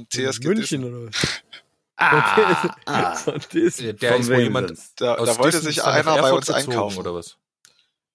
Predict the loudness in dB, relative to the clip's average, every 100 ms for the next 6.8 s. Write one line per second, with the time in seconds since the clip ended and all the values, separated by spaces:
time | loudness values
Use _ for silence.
0 | _ -4 0 0 2 2 2 0 -4 -8
1 | -8 -8 -6 -4 -2 -2 0 0 2 2
2 | 4 2 0 -2 0 0 -2 -2 -10 -10
3 | -6 2 4 4 4 4 4 4 4 4
4 | 2 2 4 6 6 2 -2 -4 -2 0
5 | 4 4 4 2 -2 -10 -20 -14 -4 0
6 | 2 0 -2 -6 -4 0 0 2